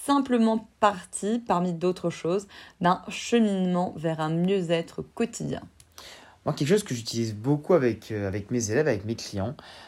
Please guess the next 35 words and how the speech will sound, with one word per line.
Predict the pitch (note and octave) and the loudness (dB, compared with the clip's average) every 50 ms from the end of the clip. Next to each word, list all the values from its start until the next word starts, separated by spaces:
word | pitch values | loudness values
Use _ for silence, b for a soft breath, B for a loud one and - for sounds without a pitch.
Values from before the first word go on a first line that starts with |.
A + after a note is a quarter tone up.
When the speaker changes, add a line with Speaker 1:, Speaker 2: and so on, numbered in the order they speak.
| B B B - | B B B -8
Speaker 2:
euh, | - G#2 G2 F#2+ F#2 F#2 F2+ F2+ F2 | -4 -2 -2 0 0 0 0 0 -2
au | F2 | -2
niveau | F2+ A2 | -2 2
de | C#3+ C#3 | 6 6
la | B2+ - | 6 6
pensée | - A2+ A#2 - - - | 4 0 -2 -2 -2 -4
positive | - A2+ A2+ G2+ - - - D#3 D#3+ D3+ - - - - - _ _ _ | -6 -6 -6 -4 -4 -2 -2 -2 -2 -2 -6 -12 -18 -18 -20 _ _ _
et | A#2+ A#2+ A2+ | -2 -2 -2
vraiment | G2+ G2+ A2+ A2+ B2 C3 C#3+ C3+ | -2 -2 -2 0 0 0 0 -2
de | A#2 | -2
la | G#2+ G2+ F#2 F2+ F#2 | -2 -2 -2 -2 -2
visualisation, | F#2 B2 C3+ C3 B2+ A#2+ A2+ G#2+ G#2 G2 - - A#2+ A#2+ - - B B B B B B B B | -2 -2 2 4 4 4 4 2 0 -2 -2 -4 -6 -6 -8 -12 B B B B B B B B
c'est | - - - | -8 2 4
lorsqu'on | D3 D#3 D#3 - C#3+ B2+ | 4 4 4 2 -2 -4
travaille | - - B2 C3 D3 D3+ | 2 6 8 8 8 8
les | C3 A#2+ - | 6 4 2
imbalances. | A2+ A#2 A#2+ A#2 A2 G2 F#2 F2+ E2+ - - - - - _ _ B B B B B B B B B _ _ _ _ _ B2+ | 2 0 2 2 0 0 0 -2 -4 -6 -6 -8 -8 -12 _ _ B B B B B B B B B _ _ _ _ _ -8
Donc | A#2+ - D3 | -4 4 6
les | D3+ | 8
arm | D3+ D#3 D#3 C3+ | 8 8 8 8
balance, | C#3+ C#3+ D3+ F3 G#3+ B3+ B3+ - - - - | 8 10 10 8 6 4 2 0 -2 -4 -4
c'est | - - A2 | -4 -2 0
des | A2+ A#2 | 0 0
postures | A#2 - B2+ A#2+ - - F3+ F3+ | 2 2 0 0 2 0 0 0
qui | F3+ - A#2+ | 0 -2 -4
sont | - - B2 A#2 A2+ A2 A2 A2 G#2 - | -4 -2 -2 -2 -2 -2 -2 -4 -6 -4
assez | - A2+ A2+ - - C#3+ C#3 | -6 -4 -4 -2 -4 -4 -6
compliquées | - - B2+ A#2 G2+ - - G2+ F#2 - B2 C#3+ D#3+ D3+ - | -4 -2 -2 -2 -2 -4 -10 -12 -4 0 2 2 2 2 0
et | A#2 | -4
qui | - - A#2 - | -4 -4 -8 -4
font | - D#3+ E3+ F3+ | -2 -2 -4 -4
surtout | - - - G2+ - D#3+ D#3 | -4 -10 -12 -8 -6 -8 -8
très | D#3+ - - - A#2 A2+ | -8 -8 -4 -4 -4 -2
peur. | - G#2+ F#2 - - - - _ b b b b b b b b b | -2 -4 -4 -4 -8 -16 -20 _ b b b b b b b b b
Speaker 1:
C'est | - | -2